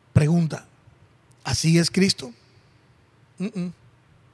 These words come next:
Así no es Cristo. Y es tu modelo. Él dice que debemos ser imitadores de Él,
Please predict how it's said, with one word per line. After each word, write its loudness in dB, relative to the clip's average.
Así -2
no -2
es -4
Cristo. -10
Y 2
es 0
tu 0
modelo. 2
Él -6
dice -6
que -14
debemos 0
ser 2
imitadores -2
de -4
Él, -12